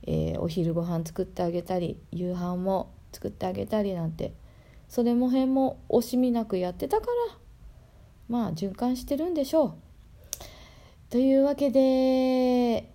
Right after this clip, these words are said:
ー、はい。今日はね、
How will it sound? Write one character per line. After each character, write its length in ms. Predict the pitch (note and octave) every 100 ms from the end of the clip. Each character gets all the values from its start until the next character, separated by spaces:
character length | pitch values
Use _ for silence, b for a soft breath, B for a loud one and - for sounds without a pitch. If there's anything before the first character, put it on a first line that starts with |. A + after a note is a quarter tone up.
| -
ー、 800 | G#3 G#3 G3+ G3 G3 F#3+ F#3 F#3
は 260 | - -
い。 140 | G3 - - - - - - - - - - - - - - - B B B B - -
今 220 | B3+ A3+
日 20 |
は 120 | F3
ね、 480 | E3 D#3+ E3 G#3